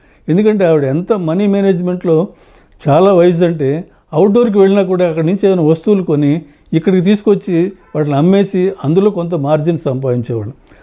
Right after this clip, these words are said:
అంటే నేను ఎందుకు చెప్తున్నానంటే, సినిమా నటులు ఎలా ఉంటుందో భవిష్యత్తు తెలియదు కాబట్టి ఎప్పటికప్పుడు జాగ్రత్త. ఒకవేళ మనం పక్కా దారి పట్టాల్సి వస్తే, అంటే ఫెయిల్ అయిపోతే, నెక్స్ట్ మనం ఏం చేయాలనే ఆలోచన వాళ్ళలో ఉండడం వల్లే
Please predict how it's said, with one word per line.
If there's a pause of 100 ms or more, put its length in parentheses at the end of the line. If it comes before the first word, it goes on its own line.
(160)
అంటే
నేను
ఎందుకు
చెప్తున్నానంటే, (360)
సినిమా
నటులు (240)
ఎలా
ఉంటుందో
భవిష్యత్తు
తెలియదు
కాబట్టి (460)
ఎప్పటికప్పుడు
జాగ్రత్త. (420)
ఒకవేళ
మనం (420)
పక్కా
దారి
పట్టాల్సి
వస్తే,
అంటే
ఫెయిల్
అయిపోతే, (280)
నెక్స్ట్
మనం
ఏం
చేయాలనే
ఆలోచన
వాళ్ళలో
ఉండడం
వల్లే